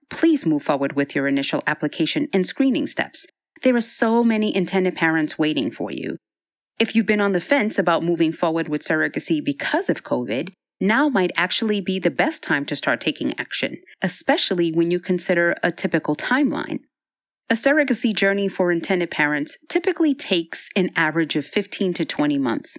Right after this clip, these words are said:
sometimes longer. If you've been dreaming of growing your family via surrogacy, I don't think coronavirus should hold you back. And the reality is, many intended parents don't have the luxury of time. Delaying the start of a journey by a year or more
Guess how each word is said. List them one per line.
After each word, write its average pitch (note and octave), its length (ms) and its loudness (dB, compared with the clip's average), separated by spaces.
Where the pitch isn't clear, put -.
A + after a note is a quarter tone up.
sometimes G3 500 0
longer. C3+ 540 -2
If G#3 140 2
you've A3+ 120 4
been C4+ 120 6
dreaming A3+ 460 2
of E3+ 160 0
growing F#3 320 2
your E3 100 2
family E3+ 440 0
via C#3 200 -2
surrogacy, D3 680 0
I G#3+ 80 2
don't F4+ 260 2
think C#4 220 2
coronavirus D#3+ 920 0
should - 240 0
hold D3 280 0
you C#3+ 80 0
back. - 460 -6
And A3+ 140 4
the A3 40 2
reality A#3 600 2
is, F3+ 340 0
many C4+ 360 4
intended A#3 420 0
parents G3 380 0
don't G#3 220 2
have F#3+ 220 0
the F3 120 2
luxury E3 500 0
of D3+ 100 -2
time. G3+ 500 -4
Delaying B3 460 4
the A#3 80 0
start G3+ 340 2
of F#3 80 0
a F3 80 2
journey F3 400 2
by D3+ 180 0
a D3+ 40 -2
year D#3 520 0
or D3 180 -2
more D3 440 2